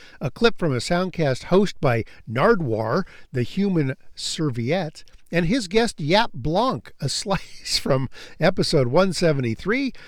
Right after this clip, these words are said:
during the stretch where Tyson had taken the reins as the full-time host for the show, and his guest, Hunter Block,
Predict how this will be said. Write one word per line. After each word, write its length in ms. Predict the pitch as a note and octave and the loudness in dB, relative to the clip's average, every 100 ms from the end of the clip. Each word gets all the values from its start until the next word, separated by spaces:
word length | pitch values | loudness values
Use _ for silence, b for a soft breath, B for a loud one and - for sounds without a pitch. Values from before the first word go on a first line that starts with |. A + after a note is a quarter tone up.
| B B2+ | B -4
during 300 | D4+ D4 A3+ | 0 0 0
the 80 | F#3+ | -2
stretch 400 | - B3+ C4 E3+ | 2 2 2 0
where 100 | C#3 | 0
Tyson 380 | F3+ A3+ - | 2 0 0
had 120 | E3+ C3 | -4 0
taken 280 | G3 G#3+ | 0 0
the 100 | D#3 | 0
reins 340 | B2+ D#3+ G3 D#3+ | 2 2 2 -2
as 140 | A2+ | -2
the 80 | G#2+ | -4
full-time 460 | - D#3 - C3+ A#2+ | 0 0 2 0 2
host 280 | D3 G3+ | 2 2
for 140 | - C#3 | 0 0
the 100 | C3 | 0
show, 360 | - G3 G3+ - B B C#3+ | 6 8 8 6 B B 0
and 100 | G3+ | 2
his 160 | D4+ | 2
guest, 320 | E3 G#3+ G3+ - - | 4 2 2 -6 -6
Hunter 320 | C#3 C3 G#3+ | -6 -4 -4
Block, 500 | A#3+ C#4 A#3+ B3 | 2 4 6 4